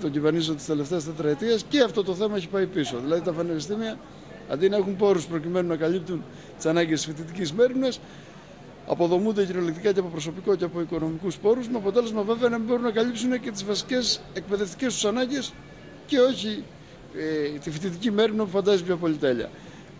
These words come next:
Πάντως, στην εποχή, την, ε, στην περίοδο της κρίσης και της οξυμένης μάλιστα κρίσης, έτσι όπως τη βιώνουμε, θα πρέπει τουλάχιστον το ελάχιστο, το οποίο ελάχιστο είναι οι συνθήκες εκείνες, οι μορφωτικές που θα επιτρέψουν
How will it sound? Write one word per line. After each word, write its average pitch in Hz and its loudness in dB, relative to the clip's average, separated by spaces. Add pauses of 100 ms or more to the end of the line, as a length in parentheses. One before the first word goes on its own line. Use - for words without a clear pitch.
(380)
Πάντως, 175 4
στην 160 -2
εποχή, 151 -2 (140)
την, 151 -4
ε, 135 -2 (200)
στην 135 -10
περίοδο 175 6
της 165 -4
κρίσης 180 0
και 180 -4
της - -4
οξυμένης 165 0
μάλιστα 139 0
κρίσης, 147 -4
έτσι 147 -4
όπως 139 -6
τη 147 -6 (120)
βιώνουμε, 175 -2 (160)
θα 170 0
πρέπει 196 2
τουλάχιστον 190 4 (680)
το 165 6
ελάχιστο, 180 4
το 151 -2
οποίο 180 2
ελάχιστο 180 4
είναι 185 0 (760)
οι 156 4
συνθήκες 170 0
εκείνες, 180 -2 (500)
οι 160 -2
μορφωτικές 151 0
που 170 -8
θα 156 -2
επιτρέψουν 156 2